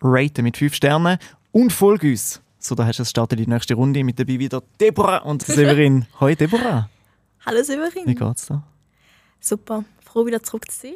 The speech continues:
Speaker 1: Hey, es ist schön.
Speaker 2: Freu mich.
Speaker 1: Aber wir sind nicht mehr ganz komplett.
Speaker 2: Leider.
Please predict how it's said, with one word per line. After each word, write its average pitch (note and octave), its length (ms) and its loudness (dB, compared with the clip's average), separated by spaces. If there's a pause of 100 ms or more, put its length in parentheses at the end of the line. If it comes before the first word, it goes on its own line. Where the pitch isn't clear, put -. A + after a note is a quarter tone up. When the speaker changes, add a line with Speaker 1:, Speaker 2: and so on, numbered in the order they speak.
Speaker 1:
Hey, C#3+ 180 0
es B2+ 120 -2
ist C#3 140 -2
schön. D3+ 340 2
Speaker 2:
Freu F3+ 180 -4
mich. F3+ 180 -10 (200)
Speaker 1:
Aber C3+ 200 0
wir C#3+ 100 2
sind C#3+ 140 4
nicht D3 100 4
mehr D#3 80 2
ganz C#3 220 0
komplett. B2 520 -4 (760)
Speaker 2:
Leider. G#3+ 1300 -6